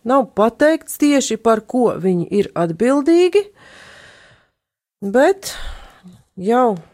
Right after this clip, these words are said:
no iepriekšējām nodaļām redzējām, ka kunga, eh, sods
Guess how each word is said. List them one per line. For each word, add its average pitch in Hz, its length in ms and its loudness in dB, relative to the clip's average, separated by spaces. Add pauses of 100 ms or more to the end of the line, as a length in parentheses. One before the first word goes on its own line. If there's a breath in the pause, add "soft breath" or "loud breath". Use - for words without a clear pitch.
(680 soft breath)
no 175 240 -8
iepriekšējām 185 800 -4
nodaļām 277 800 0
redzējām, 175 720 -4
ka 170 160 -8
kunga, 226 540 -4
eh, - 1400 -16
sods - 800 0